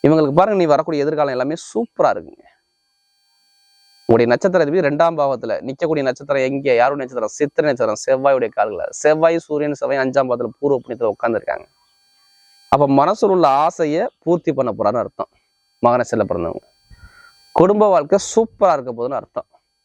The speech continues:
திருமண வாழ்க்கை, குடும்ப வாழ்க்கை நல்ல அனுகூலமா இருக்கும். குழந்தை பாக்கியம் நிறைய பேர் கிடைச்சிடும். தொழில்ல சூப்பரா லாபத்தை பார்த்துருவாரு மக நட்சத்திரத்துல பிறந்தவர்.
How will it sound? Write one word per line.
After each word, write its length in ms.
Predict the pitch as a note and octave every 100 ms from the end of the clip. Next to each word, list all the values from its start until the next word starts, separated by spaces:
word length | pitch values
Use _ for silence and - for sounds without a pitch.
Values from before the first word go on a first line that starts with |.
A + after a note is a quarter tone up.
| G5+ _ - _ _ _ _ _
திருமண 220 | D3 E3 D#3+
வாழ்க்கை, 200 | D3 F3
குடும்ப 160 | D#3+ D#3
வாழ்க்கை 200 | D3 E3+ D#3
நல்ல 100 | D3+ C3+
அனுகூலமா 320 | C3 B2+ G#2+
இருக்கும். 200 | D#3 F3+
குழந்தை 220 | D3 F3 E3
பாக்கியம் 260 | D#3 C#3 C3
நிறைய 120 | F#3
பேர் 120 | F#3 D3+
கிடைச்சிடும். 340 | - - - _ _ _ _ _ _ _ _ -
தொழில்ல 280 | F3 G#3+ F#3 -
சூப்பரா 320 | A3+ - G3 D#3+
லாபத்தை 260 | D3 C#3+ C3
பார்த்துருவாரு 320 | G#2 A#2 G#2 G#2
மக 120 | A#2+
நட்சத்திரத்துல 260 | A2+ A2 D#2
பிறந்தவர். 280 | - C#2